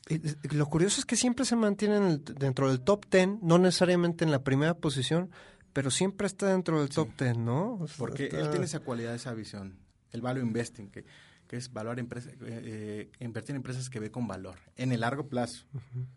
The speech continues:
Speaker 2: La
Speaker 1: Con
Speaker 2: paciencia.
Speaker 1: todo el análisis que
Speaker 2: Con
Speaker 1: ya nos comentabas,
Speaker 2: Sí.
Speaker 1: el económico, el
Speaker 2: Sobre todo el
Speaker 1: fundamental y el
Speaker 2: fundamental.
Speaker 1: técnico,
Speaker 2: Él, él es
Speaker 1: ¿no?
Speaker 2: muy, eh, fundamental, Warren Buffett, y sus estrategias van a largo plazo.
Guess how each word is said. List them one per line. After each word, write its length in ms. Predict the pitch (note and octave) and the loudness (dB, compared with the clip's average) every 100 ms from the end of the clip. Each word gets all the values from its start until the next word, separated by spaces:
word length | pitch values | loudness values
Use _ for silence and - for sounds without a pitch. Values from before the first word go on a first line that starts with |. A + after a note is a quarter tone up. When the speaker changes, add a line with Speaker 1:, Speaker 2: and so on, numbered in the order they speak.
| _ _ _ _ | _ _ _ _
Speaker 2:
La 160 | - G#2+ | -12 -12
Speaker 1:
Con 60 | - | -2
Speaker 2:
paciencia. 240 | C#3 C3 | 0 4
Speaker 1:
todo 160 | D#3+ E3 | 6 8
el 100 | E3+ | 6
análisis 480 | E3 D3+ D#3 E3 | 4 2 0 -2
que 140 | - D#3+ | 2 4
Speaker 2:
Con 100 | C#3 | 6
Speaker 1:
ya 140 | C3+ | 6
nos 160 | D3+ D3+ | 4 2
comentabas, 520 | C#3+ C#3 C#3+ G#3 B2 | 0 0 0 2 2
Speaker 2:
Sí. 60 | A#2+ | 2
Speaker 1:
el 100 | A#2 | 0
económico, 640 | A#2 B2 B2 C3 D3+ D#3 | -2 0 2 2 0 0
el 80 | B2 | -2
Speaker 2:
Sobre 200 | A#2+ A2+ | 0 2
todo 120 | - | 2
el 60 | - | 2
Speaker 1:
fundamental 540 | F3+ - C3+ C3 G#3+ | 4 4 2 2 2
y 120 | E3 | 2
el 40 | B2+ | 0
Speaker 2:
fundamental. 160 | - | -4
Speaker 1:
técnico, 20 | - | -6
Speaker 2:
Él, 160 | C3+ D3 | -4 -2
él 260 | C3 D3 | 0 0
es 120 | D3+ | 0
Speaker 1:
¿no? 60 | D3 | 0
Speaker 2:
muy, 560 | C#3 C#3+ C3+ A#2+ G#2+ - | -2 -4 -2 -2 -4 -10
eh, 200 | G2+ G2 | -10 -10
fundamental, 640 | F#2+ G#2+ G2+ G2+ F#2+ F2+ F2 | -10 -10 -8 -10 -10 -14 -14
Warren 240 | G2+ G2 | -12 -10
Buffett, 300 | G2 F#2+ G2+ | -10 -12 -16
y 60 | G#2+ | -16
sus 180 | - G2+ | -16 -18
estrategias 560 | - G#2+ - B2 B2+ | -14 -14 -10 -8 -8
van 160 | A2+ A2+ | -6 -8
a 40 | |
largo 280 | A2 G#2 G2+ | -8 -10 -12
plazo. 280 | G2+ G2 - | -12 -14 -14